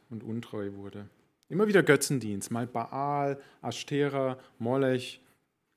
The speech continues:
Die ganzen Götter und Götzen der Kanaaniter fanden sie alle spannend. Immer wieder Gott verlassen.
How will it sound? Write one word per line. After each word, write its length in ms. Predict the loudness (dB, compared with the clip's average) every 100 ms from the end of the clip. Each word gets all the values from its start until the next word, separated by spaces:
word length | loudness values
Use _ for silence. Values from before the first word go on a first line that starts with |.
| _ -6
Die 60 | 2
ganzen 500 | 4 4 2 0 -4 -20 2
Götter 440 | 4 6 6 6
und 200 | 2 0
Götzen 640 | 4 4 4 0 0 0 -2
der 120 | -4
Kanaaniter 880 | -4 -6 -6 -6 -6 -4 -2 -2 -6 -14 _ _ _ -16
fanden 300 | -8 -4 -4
sie 140 | -4
alle 160 | -2 -4
spannend. 580 | -4 -8 -6 -6 -10 -18 _ _ _ _ _ _ _ _ _ _ _ _ _ _ _
Immer 220 | 2 4
wieder 320 | 4 4 2 0 -12 _ _ -2
Gott 200 | -2 -2
verlassen. 560 | -8 -8 -10 -14 -18